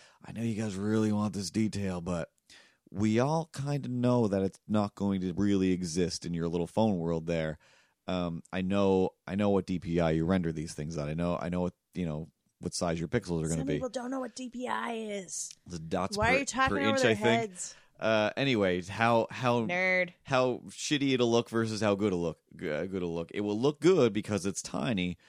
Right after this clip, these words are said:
Speaker 1: but like any real painting, once you get real close, you see that it's just a bunch of blobs of color.
Speaker 2: Right.
Speaker 1: So
Speaker 2: Don't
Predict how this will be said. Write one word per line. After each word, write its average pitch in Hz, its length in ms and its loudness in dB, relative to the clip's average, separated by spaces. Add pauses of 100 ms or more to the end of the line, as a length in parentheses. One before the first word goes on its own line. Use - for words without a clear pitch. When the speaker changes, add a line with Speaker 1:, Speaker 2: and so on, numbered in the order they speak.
(200)
Speaker 1:
but 98 160 2
like 104 240 -2
any 120 180 -2
real 107 240 0
painting, 113 600 -4
once 110 200 -6
you 113 60 -10
get 110 140 0
real 107 200 -2
close, 120 360 -2
you 101 80 -8
see - 180 -4
that 104 180 -4
it's 101 100 -10
just - 200 -8
a - 20 -8
bunch 95 200 -4
of 82 80 -4
blobs 82 320 -2
of - 60 -10
color. 92 200 -6 (460)
Speaker 2:
Right. 156 540 -18
Speaker 1:
So - 220 -2
Speaker 2:
Don't 104 300 4